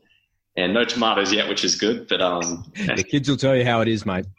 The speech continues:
Speaker 1: Yeah, that's generally really well received, and they're always interested to ask questions and stuff. And I always tell, uh, my audience when I finish, I'm happy to answer anything. Any, no question is too embarrassing or whatever.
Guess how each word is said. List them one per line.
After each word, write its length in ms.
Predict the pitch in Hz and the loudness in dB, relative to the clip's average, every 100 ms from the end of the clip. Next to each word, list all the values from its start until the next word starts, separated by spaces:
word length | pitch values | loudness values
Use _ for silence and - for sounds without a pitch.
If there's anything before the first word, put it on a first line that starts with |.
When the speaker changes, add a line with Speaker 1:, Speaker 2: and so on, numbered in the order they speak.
| - _ | -20 _
Speaker 1:
Yeah, 280 | 104 90 87 | -4 -2 0
that's 260 | 110 107 - | 0 0 0
generally 360 | 135 120 101 101 | 0 0 0 2
really 180 | 104 | 2
well 160 | 98 92 | 2 2
received, 480 | 90 - 101 104 104 | 2 2 2 2 0
and 260 | 98 95 | -2 -2
they're 300 | 98 101 92 87 | -2 -2 -2 -4
always 440 | 95 95 90 - - - | 0 0 0 -4 -12 -10
interested 400 | 98 92 - 98 | -8 -4 -4 -2
to 120 | 104 | -2
ask 200 | 98 - - | -2 -6 -6
questions 380 | 98 - 98 98 | -4 -2 -4 -4
and 100 | 95 | -4
stuff. 300 | 104 101 - | -2 -2 -6
And 140 | - - - _ | -14 -16 -20 _
I 100 | 101 | -2
always 300 | 95 92 87 | 2 0 0
tell, 320 | - 98 95 110 | 0 0 0 0
uh, 140 | 101 90 | -2 -4
my 180 | 95 90 | -2 0
audience 480 | 87 90 95 90 - | 2 2 0 -2 -6
when 140 | - 85 | -4 -4
I 80 | - | -4
finish, 240 | 95 87 | -4 -2
I'm 100 | 92 | -4
happy 280 | 82 92 90 | -2 -2 -2
to 80 | 87 | -2
answer 300 | 87 87 - | -4 -4 -6
anything. 360 | 90 90 92 87 | -6 -6 -8 -8
Any, 220 | 85 82 _ _ _ 101 | -8 -10 _ _ _ -4
no 80 | |
question 420 | 101 - 95 - 92 | -2 0 0 0 -2
is 120 | 85 | -2
too 140 | - 101 | -2 -2
embarrassing 800 | 80 85 85 - - 87 87 80 | -2 -2 0 0 -2 -2 -2 -2
or 260 | 82 80 - | -4 -4 -2
whatever. 720 | 85 80 82 85 82 80 | 0 2 0 0 -2 -2